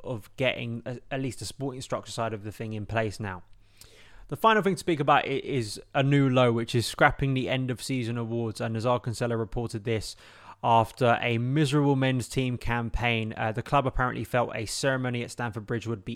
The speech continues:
inappropriate given they are languishing in the bottom half of the table and will register their lowest ever points total in the Premier League.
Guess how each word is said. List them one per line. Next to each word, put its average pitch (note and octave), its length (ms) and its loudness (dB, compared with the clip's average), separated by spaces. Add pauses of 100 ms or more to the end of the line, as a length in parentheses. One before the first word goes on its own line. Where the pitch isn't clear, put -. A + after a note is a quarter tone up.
inappropriate A#2+ 800 -4
given A2+ 260 -6
they A2+ 120 -4
are A2+ 100 -2
languishing A#2 520 -6
in A2 100 -6
the G#2+ 60 -6
bottom A#2 280 0
half A#2+ 220 0
of A2+ 80 -12
the A#2+ 80 -14
table A2+ 460 -4 (500)
and A#2 100 -6
will A2+ 80 -4
register A2+ 480 -2
their A2 140 -2
lowest A#2 320 -2
ever G#2+ 120 -6
points - 280 -10
total A2+ 340 -6
in G#2+ 100 -8
the G#2+ 80 -10
Premier A2 320 -8
League. C3+ 280 -4